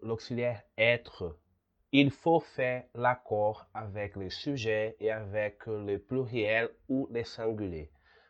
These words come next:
Quando a gente faz o passé composé com o verbo être, tem que fazer o acordo do particípio passado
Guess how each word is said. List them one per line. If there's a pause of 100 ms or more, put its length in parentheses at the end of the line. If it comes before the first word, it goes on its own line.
Quando
a
gente
faz
o
passé
composé
com
o
verbo
être, (120)
tem
que
fazer
o
acordo (360)
do
particípio
passado